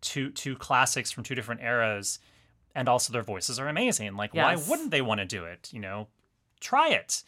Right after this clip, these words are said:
Speaker 2: <laughs>
Speaker 1: Um,
Speaker 2: Go.
Speaker 1: go. I
Speaker 2: <laughs> This
Speaker 1: also
Speaker 2: whole show is just gonna be like, "Please take our ideas for free." <laughs>
Speaker 1: um, I also, of course, thought of Ariana and Madonna. Ariana
Speaker 2: Yes.
Speaker 1: loves Madonna.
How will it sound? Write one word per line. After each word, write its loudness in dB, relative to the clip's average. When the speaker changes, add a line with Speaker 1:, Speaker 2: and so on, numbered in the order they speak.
Speaker 2:
<laughs> 6
Speaker 1:
Um, 6
Speaker 2:
Go. 10
Speaker 1:
go. 6
I 10
Speaker 2:
<laughs> 12
This 12
Speaker 1:
also 12
Speaker 2:
whole 12
show 12
is 10
just 4
gonna 8
be 8
like, 10
"Please 8
take 10
our 12
ideas 12
for 10
free." 12
<laughs> 4
Speaker 1:
um, 6
I 10
also, 8
of 4
course, 6
thought 8
of 6
Ariana 8
and 0
Madonna. 6
Ariana 6
Speaker 2:
Yes. 4
Speaker 1:
loves 4
Madonna. 2